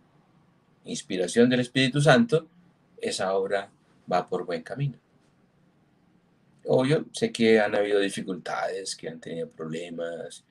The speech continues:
que, mm, nos falta el pero, pero es también un signo de esa presencia de Dios, el perseverar, el lograr superar las dificultades, es un signo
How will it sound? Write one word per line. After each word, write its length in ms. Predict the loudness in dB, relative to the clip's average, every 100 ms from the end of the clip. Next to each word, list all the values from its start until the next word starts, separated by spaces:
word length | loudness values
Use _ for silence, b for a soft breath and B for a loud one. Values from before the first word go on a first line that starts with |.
| _ _ _ _
que, 1200 | -8 -4 -4 -4 -6 -6 -6 -8 -8 -8 -8 -6
mm, 380 | -6 -8 -10 -12 _ _ _ _ -18 -18 _
nos 160 | -10 0
falta 380 | 2 2 -4
el 100 | -8
pero, 480 | 4 6 6 4 -2 -14 _ _ _ _
pero 520 | -2 0 0 0 -4 -10 _ _ _ _
es 220 | 0 0 2
también 380 | 2 6 6
un 80 | 6
signo 480 | 4 -2 0 0 -2 _ _ _ -4
de 100 | -2
esa 140 | -2
presencia 460 | -6 -8 -8 2 6
de 120 | 6
Dios, 480 | 10 8 6 -4 -14 _ _ _
el 180 | -8 -8 _ _ _
perseverar, 760 | -8 -2 2 4 6 6 4 _ _ _
el 120 | -2
lograr 260 | 2 6 6
superar 500 | 4 6 8 10 8
las 120 | 6
dificultades, 800 | 0 -2 -4 4 8 8 8 0 -12 _ _ _
es 200 | -12 -10
un 100 | -10
signo 440 | -8 -2 -2 -2